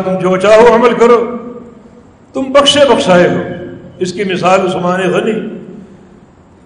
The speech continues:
رضی اللہ تعالی عنہ سے اللہ کے پیغمبر کا فرمان، جنہوں نے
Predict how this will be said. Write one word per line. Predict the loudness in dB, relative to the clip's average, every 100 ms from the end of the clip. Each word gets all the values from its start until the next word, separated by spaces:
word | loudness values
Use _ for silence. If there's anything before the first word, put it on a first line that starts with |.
| _
رضی | -2 0 0
اللہ | 0 2
تعالی | 2 2
عنہ | 2 4 4
سے | 2
اللہ | 4 2 2
کے |
پیغمبر | 2 0 0 -2
کا | 0
فرمان، | -2 -2 -4 -6 -8 -14 -18 -20 -20 -20 -20 -20 _ _ _ -8
جنہوں | -2
نے | 0